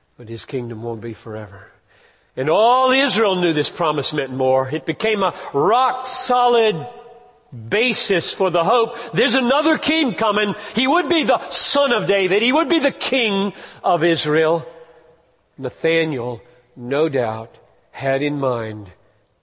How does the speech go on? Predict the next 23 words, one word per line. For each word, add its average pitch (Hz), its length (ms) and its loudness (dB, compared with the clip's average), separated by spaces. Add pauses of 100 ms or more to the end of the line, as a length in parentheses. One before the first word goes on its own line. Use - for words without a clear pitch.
(280)
"That's - 240 -6
who's 139 180 -6
here." 147 320 -8 (2500)
And 113 200 -12
then 131 140 -4
you 127 80 -6
see 143 220 -2
that 131 200 0
phrase 139 580 -2
at 117 120 -18
the 127 160 -8
end 131 100 -4
of 117 60 -6
verse 120 160 -6
fourteen, 135 680 -4 (460)
"And 120 120 -6
I 135 140 2
will 139 140 0
be 143 120 0
a 135 60 -2
father 151 400 0
to 127 180 -8
him, 120 300 -6